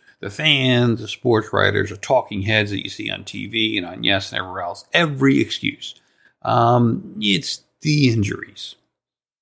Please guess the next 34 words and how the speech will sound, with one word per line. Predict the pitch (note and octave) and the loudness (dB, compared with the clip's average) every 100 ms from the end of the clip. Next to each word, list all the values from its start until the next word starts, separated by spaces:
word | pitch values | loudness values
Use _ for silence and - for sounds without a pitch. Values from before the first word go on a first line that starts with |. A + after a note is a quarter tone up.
| _ _ _ _ _ _ _ - | _ _ _ _ _ _ _ -10
"Ah, | - - G2+ G#2+ | -2 0 2 0
it's | - | -4
really | C3+ C#3+ C#3 A2 | -6 -2 2 2
bad | G#2 A2 G#2 G2+ | 2 0 0 2
luck. | A2+ A2 A2 | 4 4 2
Did | A2+ G2+ | -4 -6
you | |
see | - D3 | -4 0
what | B2+ | 2
happened | C3 B2 B2 G#2+ | 2 2 0 0
there? | G#2 G2+ G2+ G2+ G#2 - _ _ _ _ _ _ | 2 2 4 2 0 -8 _ _ _ _ _ _
Ah, | - B2+ G2+ G2+ | -4 -2 -2 -2
they | G2 | -4
just | A2 D#3+ - | -2 -2 0
need | D3 A#2+ G#2+ | 2 2 4
more | A2+ A#2 | 4 4
time | - A2+ G#2 | 2 2 2
for | G#2+ | 2
the | G2 | 0
veterans | G2 G2+ G#2+ G#2+ G2+ | 2 2 2 0 -2
to | G2+ | 0
hit | G2+ | 0
their | G2+ G2 | 0 -4
stride. | - - F2 - G2+ _ _ _ _ _ _ _ _ _ | -4 -4 -4 -8 -16 _ _ _ _ _ _ _ _ _
Yeah, | - - F3 | -10 -6 -4
the | E3+ | 0
bullpen's | A3 F3 G3 F3 | 0 2 2 2
been | B2+ C3+ | 2 2
overused. | C#3+ D3 B2 A2 A2+ F#2+ G2 | 4 4 4 4 4 0 -2
That, | B2+ C3+ | 0 2
that's | - C3 B2 | 2 0 0
why | A2+ F#2+ | -2 -2
we're | F#2+ | -4
losing." | F#2 F#2 - | -6 -6 -8